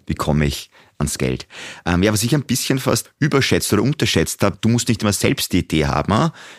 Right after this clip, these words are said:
Ich glaube, es ist auch gut, wenn man irgendwie mit Leuten zusammenkommt. Ähm, wie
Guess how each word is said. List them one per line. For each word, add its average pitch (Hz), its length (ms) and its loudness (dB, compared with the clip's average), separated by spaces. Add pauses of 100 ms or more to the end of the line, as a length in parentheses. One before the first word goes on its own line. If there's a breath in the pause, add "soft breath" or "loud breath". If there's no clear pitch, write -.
(160 loud breath)
Ich - 60 -14
glaube, 95 240 2
es 104 60 0
ist 110 100 2
auch - 60 -10
gut, 107 180 0
wenn 107 100 4
man 95 120 2
irgendwie 98 400 2 (160 loud breath)
mit - 180 -2
Leuten 80 380 0
zusammenkommt. 104 1000 -2 (320 loud breath)
Ähm, 90 500 0
wie 95 140 -2